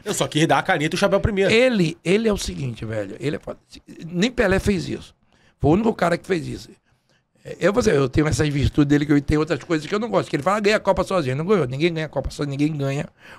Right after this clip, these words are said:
Speaker 2: uma Copa sozinho. Mas ele <laughs> fala assim: antes da gente embarcar pra Itália,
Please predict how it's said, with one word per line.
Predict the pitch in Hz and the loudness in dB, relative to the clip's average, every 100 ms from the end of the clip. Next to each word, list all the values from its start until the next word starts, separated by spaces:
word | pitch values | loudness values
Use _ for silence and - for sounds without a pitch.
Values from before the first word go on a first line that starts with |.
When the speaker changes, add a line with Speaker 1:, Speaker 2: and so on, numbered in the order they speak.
| - | -6
Speaker 2:
uma | 127 | 0
Copa | 131 | 2
sozinho. | - 156 131 | 4 2 2
Mas | 135 | 2
ele | 147 170 | 2 2
<laughs> | |
fala | - 180 147 | 0 0 -2
assim: | - 151 151 _ _ - - | -2 -10 -10 _ _ -20 -8
antes | 135 147 - | -2 0 2
da | 147 | 2
gente | 127 143 | 4 2
embarcar | 135 110 135 | 2 2 2
pra | 131 131 | 4 2
Itália, | - 139 - | 2 0 0